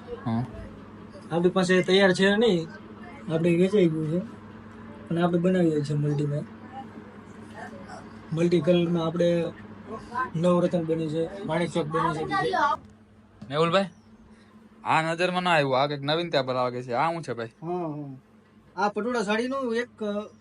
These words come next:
Speaker 2: દુપટ્ટો આવે છે. પટોળા સાડી જે રીતે વીવિંગ થાય છે એ રીતે જ આવે છે. આમાં ડિઝાઇન પણ એ રીતની જ આવે છે. આમાં હાથી પોપટ ને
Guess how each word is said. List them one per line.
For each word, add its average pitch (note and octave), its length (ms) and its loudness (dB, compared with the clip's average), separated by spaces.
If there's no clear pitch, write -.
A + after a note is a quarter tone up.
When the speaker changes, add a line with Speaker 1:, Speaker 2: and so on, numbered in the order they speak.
Speaker 2:
દુપટ્ટો G3+ 420 -2
આવે E3 260 -2
છે. G#3 80 -4
પટોળા G3+ 360 -6
સાડી G3 220 -2
જે G3 140 -4
રીતે G3 440 -6
વીવિંગ G3 300 -4
થાય G3 160 -4
છે A3 100 -6
એ G3+ 200 -2
રીતે F#3 200 -12
જ D3 80 -12
આવે D3+ 240 -8
છે. G3 120 -14
આમાં G3 240 -4
ડિઝાઇન G3 320 -4
પણ G#3 140 -6
એ G3+ 100 -8
રીતની F#3 280 -10
જ D#3+ 80 -8
આવે D3+ 240 -8
છે. D#3+ 100 -10
આમાં F#3+ 240 -2
હાથી F#3+ 240 0
પોપટ G3 360 -8
ને F#3 360 -8